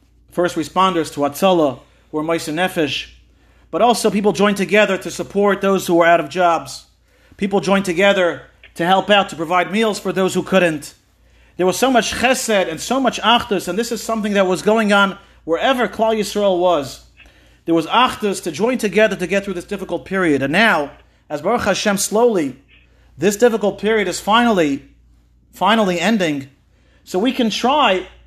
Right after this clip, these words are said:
to take this level of achdus that we felt now,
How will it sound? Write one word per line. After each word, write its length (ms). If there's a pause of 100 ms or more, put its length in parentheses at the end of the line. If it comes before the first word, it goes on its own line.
(300)
to 100
take 300
this 200
level 520 (120)
of 100
achdus 460
that 80
we 100
felt 300
now, 420